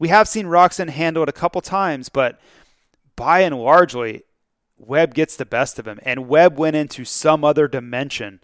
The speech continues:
the last few laps. He was clicking off one thirty-sevens at the end,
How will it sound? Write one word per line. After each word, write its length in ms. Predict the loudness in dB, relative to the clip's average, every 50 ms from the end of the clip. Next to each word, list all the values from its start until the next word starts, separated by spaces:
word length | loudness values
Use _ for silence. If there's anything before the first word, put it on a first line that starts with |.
| _ _ _
the 100 | -6 -2
last 300 | 0 2 2 2 0 -4
few 160 | -10 -8 -6
laps. 400 | -2 -2 -2 -2 -2 -6 -10 -20 _ _ _ _ _
He 140 | -10 -6 -4
was 240 | -4 -4 -6 -8 _ _ _ _ _
clicking 400 | -8 -4 -2 -2 -2 -2 -2 0
off 200 | 0 0 0 0
one 220 | -2 -4 -4 -4
thirty-sevens 760 | -4 -4 -2 -2 -2 -4 -6 -2 0 0 0 0 -2 -8 -8
at 140 | -10 -10 -8
the 160 | -6 -4 -2
end, 340 | 0 0 -2 -2 -6 -10